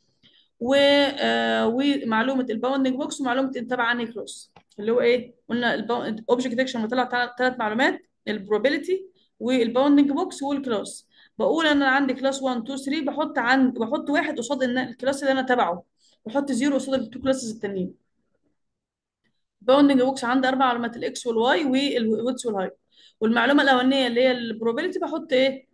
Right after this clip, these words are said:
واحد، سبعة في المية، و-، زيرو، كذا. سبعة في المية ده probability عادية، واحد دي يعني مية في المية، زيرو يعني أنا مش عارف أحدد إيه الأوبجكت اللي موجود.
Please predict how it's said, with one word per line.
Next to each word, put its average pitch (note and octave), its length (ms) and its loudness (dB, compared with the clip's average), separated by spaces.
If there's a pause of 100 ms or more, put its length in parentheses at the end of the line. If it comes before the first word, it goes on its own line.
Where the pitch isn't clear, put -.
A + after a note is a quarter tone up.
(120)
واحد، B3+ 460 2 (200)
سبعة B3+ 280 0
في A3 60 -8
المية، A3+ 520 -2 (260)
و-، A#3 200 0
زيرو، A#3+ 580 -2
كذا. F#3 280 -8 (360)
سبعة C#4+ 300 -2
في C#4+ 60 2
المية C#4+ 200 4
ده D4 100 2
probability C#4 380 0
عادية، A3 340 -2
واحد C#4+ 400 0
دي D#4 60 -4
يعني C#4+ 180 0
مية C4 120 0
في B3 100 -6
المية، G3+ 320 -6
زيرو D4+ 320 -2
يعني A#3+ 380 0
أنا B3 300 2
مش G#3+ 140 -4
عارف A#3+ 260 -2
أحدد A#3+ 300 -8
إيه - 60 -4
الأوبجكت A3+ 380 -4
اللي G#3+ 100 -6
موجود. G3 260 -10